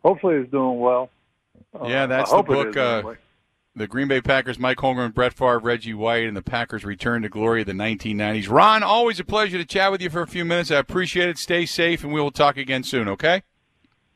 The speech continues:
Speaker 1: Okay, Bill. Thank you.
Speaker 2: Thanks, pal. Talk to you soon. There you go. That was, uh, Ron Wolf, the general manager, former general manager of the Green Bay Packers, and, uh, just kinda giving us a, a, a few of his, his thoughts. He just said, "Hey, look, uh, the most important position is quarterback. You can never have too many good quarterbacks."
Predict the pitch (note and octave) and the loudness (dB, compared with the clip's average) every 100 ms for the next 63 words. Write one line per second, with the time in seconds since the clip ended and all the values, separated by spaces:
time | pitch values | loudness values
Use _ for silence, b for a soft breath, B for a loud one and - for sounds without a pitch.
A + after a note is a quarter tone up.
0 | _ - C#3 E3 D3 C3+ B2+ - - D#3 | _ 0 2 4 2 2 -2 -4 -8 -6
1 | D3+ C3 - - E3 E3+ F3 D3+ - D#3+ | -2 -4 -4 0 0 4 2 2 0 -4
2 | - C#3 C#3 G2 G#2 G#3 E3+ B2+ F2+ G2+ | -2 -6 -2 -2 2 2 2 0 -2 -2
3 | B2+ C#3 C3+ A#2+ - B2+ A#2+ A2+ G#2 C3+ | -2 0 0 0 0 2 2 0 0 0
4 | D3 C3+ C3+ C3+ - B B B B D#3 | 0 0 -2 -2 -6 B B B B -8
5 | D3+ A#2 F3 C#4 C#4+ C4 A#3+ D#3 G#2+ G2+ | -6 2 4 6 4 2 0 -2 -2 -2
6 | B3+ B3 C3 A#2 G2+ F#2+ F#2+ F2+ F#2+ F#2 | 0 2 0 -2 -4 -4 -6 -6 -6 -6
7 | G2 C3 B2 G#2+ - A2+ A2+ A2 G2+ - | -4 -2 0 -2 -2 -4 -2 -6 -6 -6
8 | - G#2 G2+ G2+ G2 G#2 G#2 A#2+ G#2+ G#2 | -4 -2 -2 -2 -4 -4 -4 -2 -2 -2
9 | G#2+ G#2 G2+ - F#2+ F#2+ G#2+ - G2 C3 | -2 0 -2 -4 -4 0 0 0 -2 0
10 | G#2+ A2+ A#2+ - A2 C3 - G#2 C#3+ D3+ | 0 0 -2 -4 -2 -2 0 -2 -2 -4
11 | C#3+ B2+ C3+ B2 B2 A2 - G2 G2 - | -4 0 0 2 2 0 0 -2 -2 -4
12 | G2+ A#2 C3+ B2+ C3 C#3 B2 B2 A#2+ A2+ | -2 0 0 -2 0 0 0 -4 -6 -8
13 | - A#2 F#2 E2+ F2 E2+ G#2 A2 G#2 F#2+ | -2 -2 -2 -8 -8 -8 -4 0 0 -2
14 | A2 G#2 F#2+ F#2+ - F2+ D2 C#2+ - | -4 -4 -2 -4 -2 -4 -2 -8 -12